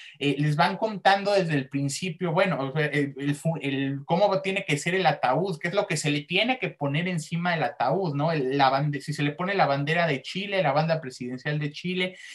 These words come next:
en qué lugar tiene que ser el funeral, quiénes son los que tienen que hablar, eh, qué es lo que tienen que decir, ¿no? Y al final, eh, ¿qué es, eh, en dónde va a descansar el cuerpo? Eh,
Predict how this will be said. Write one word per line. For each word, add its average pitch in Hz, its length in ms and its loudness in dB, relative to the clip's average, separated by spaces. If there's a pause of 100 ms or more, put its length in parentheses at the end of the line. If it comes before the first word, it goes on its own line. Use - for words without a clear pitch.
(100)
en 147 220 0
qué 190 160 4
lugar 208 540 2
tiene 196 260 -4
que 151 160 -4
ser 156 220 -4
el 151 100 -2
funeral, 147 640 0
quiénes 196 400 -4
son 214 260 0
los 208 180 -6
que 151 120 -6
tienen 151 340 -4
que - 120 -12
hablar, 151 380 2 (440)
eh, 131 260 0
qué 190 140 4
es 196 80 0
lo 196 120 2
que 160 120 -2
tienen 160 360 0
que 131 120 -2
decir, 175 480 -2 (340)
¿no? 165 320 -2 (280)
Y 139 120 0
al 143 100 4
final, 185 760 2
eh, 139 460 -2
¿qué 185 220 6
es, - 280 -6
eh, 139 240 -2
en 147 160 4
dónde 185 260 2
va 180 60 4
a 180 60 4
descansar 151 560 -2
el 139 160 -4
cuerpo? 196 420 0
Eh, 139 220 0